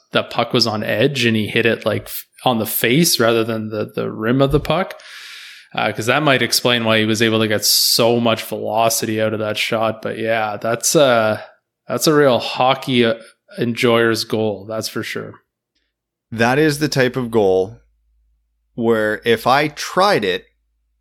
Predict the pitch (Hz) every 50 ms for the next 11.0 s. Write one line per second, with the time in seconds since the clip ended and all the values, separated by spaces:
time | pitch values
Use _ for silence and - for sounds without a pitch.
0 | _ _ _ _ _ _ _ _ _ _ - 123 139 160 - - 180 175 156 165
1 | - 147 151 165 175 - - - - 185 185 180 175 170 160 151 147 143 147 147
2 | 147 151 156 156 151 151 143 139 - - - - 139 139 143 135 131 123 117 113
3 | 117 123 123 131 - - - - 131 127 127 123 - 127 113 113 117 123 113 98
4 | - 107 - _ _ _ _ _ _ _ _ 156 151 127 107 95 - _ _ _
5 | _ _ _ _ _ - 160 175 151 131 131 196 214 170 - - - - - _
6 | _ _ _ 143 165 202 202 185 156 143 127 - - - 135 127 123 - - 156
7 | 165 175 170 175 170 156 135 139 139 139 - 147 139 135 131 127 127 123 120 -
8 | - - 113 110 107 - - - _ - 123 120 123 117 - - 131 120 117 113
9 | 120 110 110 110 107 107 104 101 101 92 - 95 92 90 90 87 78 64 50 50
10 | - - - - - _ _ _ _ _ _ _ _ _ - 123 113 101 92 92